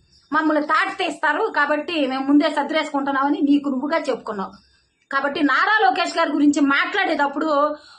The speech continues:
నోరు అదుపులో పెట్టుకో. పెద్దిరెడ్డి రామచంద్ర-, రామచంద్రారెడ్డి అనే విధవ గ-, రేవులో తాడి చెట్టుకులాగా వయసు పెరిగింది తప్ప కనీస జ్ఞానం కూడా లేదు ఆ, ఆ విధవకి. ఆ విధవ మాట్లాడుతున్నాడు, "నేను బాబు గ-,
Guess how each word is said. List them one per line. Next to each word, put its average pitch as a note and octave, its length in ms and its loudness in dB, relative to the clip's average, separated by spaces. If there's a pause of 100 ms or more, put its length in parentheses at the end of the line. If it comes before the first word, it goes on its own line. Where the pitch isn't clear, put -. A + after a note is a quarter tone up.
(120)
నోరు F#4+ 280 6
అదుపులో F#4+ 340 2
పెట్టుకో. E4+ 240 0
పెద్దిరెడ్డి D4+ 580 0
రామచంద్ర-, C#4 440 0
రామచంద్రారెడ్డి C4 800 -2
అనే A3+ 160 -4
విధవ G#3+ 580 0 (760)
గ-, A3+ 220 -2
రేవులో F4+ 380 2
తాడి D#4 280 0
చెట్టుకులాగా D#4 520 0
వయసు D4 360 0
పెరిగింది C#4+ 400 -2
తప్ప A#3 260 -4 (640)
కనీస G#4 300 0 (120)
జ్ఞానం C#4+ 300 2
కూడా C4+ 240 0
లేదు F#3+ 380 -6
ఆ, B3+ 200 -2
ఆ C4 80 2
విధవకి. B3 520 -4 (380)
ఆ D#4 80 0
విధవ F#4 260 2
మాట్లాడుతున్నాడు, D4 540 0
"నేను D4 220 0
బాబు F4 300 2
గ-, E4+ 200 0